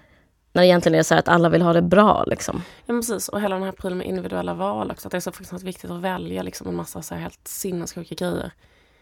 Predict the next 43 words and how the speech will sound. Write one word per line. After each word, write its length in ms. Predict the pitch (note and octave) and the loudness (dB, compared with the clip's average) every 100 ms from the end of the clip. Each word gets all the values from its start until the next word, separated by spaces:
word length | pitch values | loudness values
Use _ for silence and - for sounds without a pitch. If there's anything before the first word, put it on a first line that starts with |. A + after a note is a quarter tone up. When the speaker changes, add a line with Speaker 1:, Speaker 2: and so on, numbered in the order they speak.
| _ _ _ | _ _ _
Speaker 2:
Ehm, 540 | F#3 F3+ E3 E3 E3+ D#3+ _ _ _ _ _ - | -6 -4 -4 -8 -10 -12 _ _ _ _ _ -10
och, 440 | - - _ - | -10 -10 _ -10
eh, 320 | E3 E3 F3 F3+ _ _ - | -8 -8 -10 -12 _ _ -18
för 140 | - F#3+ | -8 -6
att 100 | - | -4
manifestera 680 | F3+ E3 E3 F3+ E3+ E3+ | -4 -4 -8 -6 -6 -6
sin 220 | E3 F3 E3+ | -8 -8 -6
egen 360 | E3+ E3 F3 | -6 -6 -6
identitet 800 | E3+ E3+ E3+ - A3 G#3 G3+ F#3 | -6 -6 -10 -8 -6 -4 -6 -8
som 380 | - - E3+ E3 | -8 -6 -6 -6
aktör 720 | - - - - C4 G3 D#3 D#3+ | -10 -14 -12 -6 -2 -2 -4 -6
på 60 | - | -10
något 80 | E3+ | -12
sätt 140 | - | -10
i 40 | E3+ | -6
samhället. 600 | F#3 F3 G3 F3 - - _ _ _ _ _ _ _ - | -4 -4 -4 -8 -12 -20 _ _ _ _ _ _ _ -8
Ehm, 640 | F#3 F3 E3 D#3+ D#3+ E3+ - _ _ _ _ _ _ _ _ - | -4 -4 -4 -6 -8 -10 -14 _ _ _ _ _ _ _ _ -2
men 260 | G3+ F#3+ F3+ | 2 4 4
sen 140 | F#3 | -2
får 80 | G3+ | -2
man 80 | A3 | -4
inte 120 | F#3+ | 0
vara 340 | F#3 A3 B3+ | 2 2 2
aktör 400 | B3+ - - - | -2 -4 -8 -6
när 120 | E3+ E3 | -6 -4
det 60 | |
gäller 200 | D#3+ D#3 | -4 -4
liksom 220 | D#3 - | -6 -8
kanske 220 | E3 D#3 E3 | -10 -6 -2
mer 520 | F3 F#3+ A3+ A3+ G3+ | 0 2 0 -2 -2
viktiga 420 | F#3+ - - D#3 | -6 -8 -8 -6
demokratifrågor, 840 | E3 D#3+ F3 F3 - G3+ G3+ - | -6 -6 -6 -6 -4 -4 -4 -6
utan 180 | - E3+ | -10 -8
man 140 | E3+ E3 | -6 -6
är 60 | |
bara 340 | E3 F3 E3 E3+ | -4 -4 -4 -6
aktör 320 | - E3 D#3 | -8 -8 -6
när 100 | D#3 | -8
det 60 | D#3+ | -8
gäller 220 | D#3 D3+ | -8 -10
så 140 | - | -12
här, 100 | - | -10
eh, 160 | - | -8